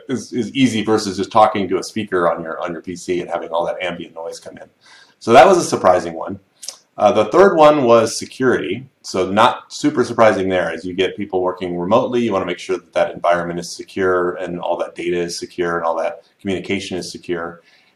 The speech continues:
And then the last two were conference and huddle room technology and contact centers. So we already talked about contact centers a little bit.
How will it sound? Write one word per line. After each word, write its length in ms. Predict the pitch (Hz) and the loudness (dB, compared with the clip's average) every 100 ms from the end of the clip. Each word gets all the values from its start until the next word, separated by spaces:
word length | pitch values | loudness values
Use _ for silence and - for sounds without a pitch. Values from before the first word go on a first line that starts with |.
| _ | _
And 100 | 110 | 0
then 80 | 117 | 2
the 100 | 113 | 4
last 340 | 117 156 151 | 6 6 4
two 180 | - 127 | -2 0
were 120 | 98 | 0
conference 520 | - 117 123 143 143 - | 0 0 2 0 -4 -6
and 120 | - | -2
huddle 200 | 123 139 | 0 0
room 160 | 143 | -2
technology 560 | 135 135 127 131 127 127 | -2 -2 2 2 2 -4
and 80 | 101 | -2
contact 360 | 95 - - | -4 -4 -10
centers. 280 | - - - | -14 -18 -12
So 100 | 87 | -4
we 100 | 90 | 4
already 240 | 143 170 - | 6 4 2
talked 280 | 135 135 | 0 0
about 240 | 123 185 - | 0 0 0
contact 360 | 117 113 90 | -2 -2 -4
centers 240 | - 85 76 | -6 -12 -12
a 60 | |
little 200 | 80 82 | -12 -10
bit. 260 | 82 87 | -8 -10